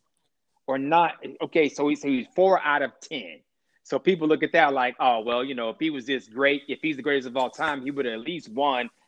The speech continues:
fifty percent of the championships that he went to." So I have two quick questions that I want you guys to answer, and then we'll move on to this Georgia, uh, Alabama game.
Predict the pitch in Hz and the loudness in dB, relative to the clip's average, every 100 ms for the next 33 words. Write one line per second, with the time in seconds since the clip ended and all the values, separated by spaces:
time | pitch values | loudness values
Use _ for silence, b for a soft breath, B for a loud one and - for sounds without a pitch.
0 | _ 185 160 - 135 - 151 131 - 131 | _ 2 2 -2 -10 -4 -2 -2 -2 -4
1 | 120 123 127 123 135 - 107 107 113 104 | -4 -4 -4 -4 -8 -6 -8 -6 -8 -8
2 | 101 - _ _ _ _ _ _ - 185 | -18 -20 _ _ _ _ _ _ 2 4
3 | 120 - _ _ _ _ _ _ _ - | 4 -4 _ _ _ _ _ _ _ 0
4 | 151 123 110 - 190 196 - - 202 - | 2 2 -2 -4 -4 -4 -4 2 2 0
5 | _ 190 180 - 131 123 123 117 123 143 | _ -2 -2 -4 -12 -8 -4 -4 -4 -6
6 | 143 - _ _ 131 131 127 123 - - | -8 -14 _ _ -2 0 0 -2 -8 -4
7 | 147 139 120 113 120 120 123 113 123 117 | -4 -4 -4 -2 -2 -2 -4 -2 -2 -2
8 | 110 113 - 107 123 120 107 117 110 - | -4 -4 -6 -4 0 0 0 -2 -2 -6
9 | _ _ _ - 113 107 101 95 110 _ | _ _ _ 2 4 4 2 -4 -8 _
10 | _ 127 117 113 110 98 92 82 | _ 0 2 -2 -4 -6 -14 -18